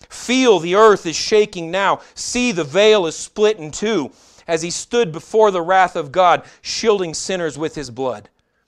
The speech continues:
But see the empty tomb today, because death could not contain him. Once the servant of the world,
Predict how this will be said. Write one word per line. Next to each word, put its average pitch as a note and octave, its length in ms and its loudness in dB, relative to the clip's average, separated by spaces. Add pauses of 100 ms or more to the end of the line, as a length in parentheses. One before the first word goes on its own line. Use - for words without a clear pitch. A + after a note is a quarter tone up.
(720)
But F#3 200 2
see B3 360 -2
the G3 220 -8
empty G3 360 -2
tomb G3+ 420 -4
today, C#3+ 520 -2 (260)
because D#3 320 -4
death F3 320 0
could D3+ 220 -8
not E3 260 0
contain E3 500 -10
him. A2 260 -16 (600)
Once G3 320 0
the E3+ 140 -8
servant G3 440 0
of E3+ 180 2
the D3+ 80 -2
world, F3+ 540 4